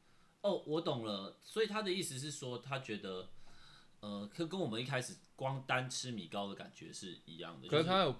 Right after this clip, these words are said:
Speaker 1: 是
Speaker 2: 说他之后加那些辣酱啊，他是忘记去捞那个啊，
Speaker 1: 辣萝卜。
Speaker 2: 辣萝卜干。
Speaker 1: 对啊。
Speaker 2: 但是其实你看啊，你把他拉回去看。
Speaker 1: 啊。
Speaker 2: 你看他这个人，他只有一则评论，所以他有可能是专门来，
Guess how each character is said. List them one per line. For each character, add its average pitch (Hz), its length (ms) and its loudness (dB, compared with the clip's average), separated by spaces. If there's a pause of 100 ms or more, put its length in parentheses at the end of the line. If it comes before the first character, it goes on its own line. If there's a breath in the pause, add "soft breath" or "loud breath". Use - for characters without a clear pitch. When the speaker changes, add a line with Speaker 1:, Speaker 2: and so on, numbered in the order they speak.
Speaker 1:
是 - 80 -12
Speaker 2:
说 156 160 -2
他 147 180 0
之 143 200 -6
后 143 120 2
加 117 300 -2
那 110 140 -4
些 113 200 -6 (280)
辣 101 200 -2
酱 - 220 -10 (100)
啊， - 80 -14
他 165 100 2
是 180 220 0
忘 165 180 2
记 139 140 -2
去 131 300 -2
捞 120 240 -2
那 120 100 -4
个 110 200 -6
啊， 92 100 -14 (380)
Speaker 1:
辣 117 160 6
萝 113 200 2
卜。 113 240 -2
Speaker 2:
辣 - 0 -
萝 - 0 -
卜 - 0 -
干。 107 200 -6 (380 loud breath)
Speaker 1:
对 - 100 0
啊。 - 20 4
Speaker 2:
但 233 120 8
是 226 160 4
其 156 180 0
实 147 100 4
你 123 160 4
看 135 180 0
啊， 123 60 0
你 120 100 -2
把 117 120 -2
他 117 60 -2
拉 117 160 0
回 110 120 -4
去 113 140 -10
看。 107 200 -10 (300)
Speaker 1:
啊。 90 320 -8 (460 soft breath)
Speaker 2:
你 113 100 -6
看 127 240 -2 (120)
他 151 160 -6
这 185 220 -2
个 135 140 -2
人， 107 240 -6
他 127 180 -6
只 123 180 -10
有 110 160 -6
一 127 160 -8
则 - 260 -12
评 - 180 -16 (100)
论， 98 160 -12 (440 soft breath)
所 196 140 4
以 185 40 6
他 160 180 0
有 127 180 2
可 120 160 -4
能 104 80 -8
是 131 140 -6
专 127 240 -4
门 110 240 -4
来， 92 300 -10